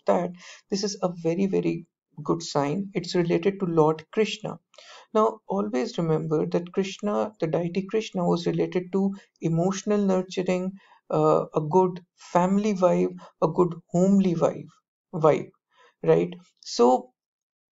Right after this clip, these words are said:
whenever you see hurt sign anywhere in the palm, also on the job line,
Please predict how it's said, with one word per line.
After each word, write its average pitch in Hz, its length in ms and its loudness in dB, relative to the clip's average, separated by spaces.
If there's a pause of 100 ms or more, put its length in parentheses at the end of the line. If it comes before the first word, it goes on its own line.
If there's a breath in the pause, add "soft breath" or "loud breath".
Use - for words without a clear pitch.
(180)
whenever 214 440 2
you 277 160 0
see 240 200 0
hurt 190 420 0
sign 156 500 -2 (100)
anywhere 175 460 0
in 156 180 -2
the 147 80 2
palm, 147 500 -4
also 185 360 -2
on 175 160 0
the 175 80 -2
job 151 360 2
line, 165 340 -2